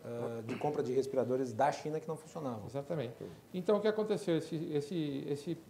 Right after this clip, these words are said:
Speaker 2: presidente desse clube, dono do laboratório, foi preso, né, e começou a se desmantelar as falsificações, a ineficiência dos laboratórios,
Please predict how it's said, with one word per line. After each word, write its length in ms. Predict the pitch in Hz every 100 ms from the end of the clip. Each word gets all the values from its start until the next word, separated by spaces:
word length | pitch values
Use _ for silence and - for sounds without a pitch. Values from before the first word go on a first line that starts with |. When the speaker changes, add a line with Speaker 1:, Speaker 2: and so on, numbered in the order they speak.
| 160
Speaker 2:
presidente 300 | 151 143 165
desse 200 | 165 160
clube, 300 | - 175 170
dono 240 | 135 156 143
do 180 | 135
laboratório, 460 | 139 151 185 202 208
foi 180 | 202 185
preso, 480 | - 160 220 220 180
né, 200 | 180 202
e 40 | 208
começou 380 | 247 233 233
a 40 | 240
se 140 | 233
desmantelar 920 | 190 202 220 208 202 180 208 180 156 - - - - - -
as 720 | 156 151 151 147 - 135 -
falsificações, 1200 | 165 170 170 190 170 170 - 170 196 190 160 139
a 220 | 143 143
ineficiência 720 | 151 170 - - 156 185 175
dos 100 | 143
laboratórios, 840 | 151 180 190 196 190 185 214 202